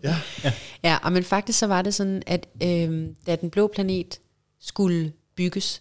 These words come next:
Speaker 3: eller var i gang med at blive lavet, der havde de, øh, brug for nogle ja, i virkeligheden nogle fiskenørder, der kunne komme og hjælpe med deres akvarier og med, øh,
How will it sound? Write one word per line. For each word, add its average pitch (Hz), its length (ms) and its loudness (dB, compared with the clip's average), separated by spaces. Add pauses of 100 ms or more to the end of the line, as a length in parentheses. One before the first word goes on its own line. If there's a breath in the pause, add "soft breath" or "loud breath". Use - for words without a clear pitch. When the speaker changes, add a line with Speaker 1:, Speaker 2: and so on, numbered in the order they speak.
Speaker 3:
eller 151 180 0
var 151 80 -2
i 151 60 0
gang 156 200 -2
med 175 80 -2
at 156 60 -4
blive 160 160 -4
lavet, 151 320 -8 (200)
der 175 80 -2
havde 175 300 2
de, 170 340 -2
øh, 139 380 0 (120)
brug - 260 2
for 156 360 2
nogle 151 520 -6 (460 soft breath)
ja, 139 140 -2 (120)
i 160 100 -10
virkeligheden 170 360 0
nogle 147 180 -4
fiskenørder, 156 640 -2 (160)
der 151 60 0
kunne 151 160 -4
komme 156 260 2
og 165 40 0
hjælpe 165 380 0
med 151 440 0
deres 135 340 -2
akvarier 170 560 -2
og 147 180 -2
med, 139 460 -4
øh, 143 60 -18